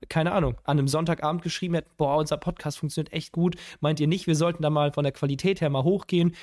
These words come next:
Wir können vielleicht mal anfangen, das mit Video zu machen.“ Und dann sagen die anderen zwei, „Ja, voll die geile Idee, lass das mal so machen, lass mal vielleicht sogar unser Team verstärken.“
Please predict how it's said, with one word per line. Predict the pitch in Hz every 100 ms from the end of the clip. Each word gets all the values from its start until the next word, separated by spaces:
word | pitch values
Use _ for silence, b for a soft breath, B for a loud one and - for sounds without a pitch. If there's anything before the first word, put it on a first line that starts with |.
| -
Wir |
können | 143 151
vielleicht | 135 139 123
mal | 131
anfangen, | 131 139
das | 131 -
mit | 143
Video | 208 190 170
zu | 151 160
machen.“ | 151 143 151 147 B B B
Und | 143
dann | 139 135 127 -
sagen | 143 135
die | 139
anderen | 143
zwei, | - 139
„Ja, | 170 160
voll | - 151
die | 147
geile | 131 127
Idee, | 127 170 170
lass | 143 -
das | 143
mal |
so | 131 151
machen, | 170 - 170
lass | 147
mal | 143
vielleicht | - 135
sogar | 139 127
unser | 127 131
Team | - 226
verstärken.“ | 170 156 - 151 151